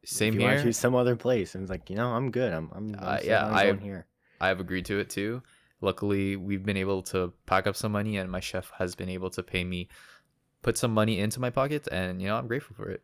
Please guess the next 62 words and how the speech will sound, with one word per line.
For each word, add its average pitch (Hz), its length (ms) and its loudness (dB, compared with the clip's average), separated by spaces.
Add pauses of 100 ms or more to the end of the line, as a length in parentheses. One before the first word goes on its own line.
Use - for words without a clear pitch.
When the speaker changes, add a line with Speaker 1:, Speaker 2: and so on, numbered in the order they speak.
(220)
Speaker 1:
I'm 98 120 -8
still 107 160 2
Speaker 2:
Yeah. 104 60 2
Speaker 1:
learning 110 240 -4
too 127 260 -8
while 90 100 -2
I'm 92 80 -4
at 117 140 -4
it. - 60 -4
Speaker 2:
Yeah, 120 60 -2
do 120 180 -2
what 113 80 0
we 107 60 -2
Speaker 1:
So. 98 40 -6
Speaker 2:
can, 98 500 -4 (260)
um, 76 500 -8 (880)
you 82 120 -4
know, 78 260 -6 (220)
but, 76 200 -6 (460)
you 107 140 -4
know, 107 100 -2
I'll 135 60 -2
take 120 200 -2
it 95 160 -2
at 87 120 -8
this 101 180 -4
rate. 120 240 -2 (540)
Speaker 1:
Yeah. - 220 -2 (400)
Speaker 2:
You 92 80 -8
know, 90 220 -6 (240)
I'm, 101 320 -8
I'm 104 140 -8
good 110 140 -8
to 101 60 -8
go. 92 300 -8
I'd 87 120 -4
Speaker 1:
Yeah, 110 60 2
Speaker 2:
rather 113 200 2
learn 95 320 0
than, 87 360 -2
Speaker 1:
absolutely. - 180 -12
Speaker 2:
than 78 400 -8
Speaker 1:
Than 92 260 0
Speaker 2:
work 90 160 -4
Speaker 1:
not 92 140 6
Speaker 2:
somewhere, 98 260 4
Speaker 1:
learn. 90 140 4
Speaker 2:
and 101 100 6
then 117 160 6
le-, 104 80 4
Speaker 1:
<laughs> 107 100 6
Yeah. 113 140 6
Speaker 2:
not 117 220 2
learn 117 220 4
and 95 140 0
make 92 200 -2
money, 73 320 -6
you 76 80 -8
know? 123 60 6
Speaker 1:
Well, 113 100 10
or 113 220 8
l-, 107 180 4